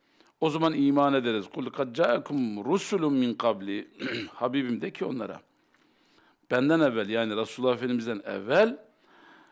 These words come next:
çok peygamberler geldi. "Bil beyinat", mucizeler getirdi. <clears throat> Peki, "ve billezi kultum", e, siz de onlara konuşacağınızı konuştunuz, söylenecekler söylendi. "Felime kateltumuhum",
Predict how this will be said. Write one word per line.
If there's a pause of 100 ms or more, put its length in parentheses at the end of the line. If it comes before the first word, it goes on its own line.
(120)
çok (340)
peygamberler
geldi. (340)
"Bil
beyinat",
mucizeler
getirdi. (640)
<clears throat>
Peki,
"ve
billezi
kultum", (680)
e,
siz
de
onlara
konuşacağınızı
konuştunuz, (240)
söylenecekler
söylendi.
"Felime
kateltumuhum",